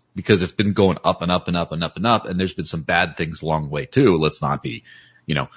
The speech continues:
but, like, just think about the wonderful world we live in today,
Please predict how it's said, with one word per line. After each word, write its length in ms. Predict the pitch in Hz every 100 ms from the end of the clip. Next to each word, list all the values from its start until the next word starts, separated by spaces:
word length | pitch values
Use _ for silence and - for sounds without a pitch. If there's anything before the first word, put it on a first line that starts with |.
| - -
but, 100 | 104
like, 340 | 101 98 - _ _ _ _ _ _ _ _ _ -
just 200 | 135 -
think 140 | 175
about 220 | 165 127
the 80 | 104
wonderful 520 | 85 98 117 110 101
world 240 | 85 87 85
we 120 | 82
live 200 | 78 92
in 100 | 85
today, 580 | - 69 85 73 65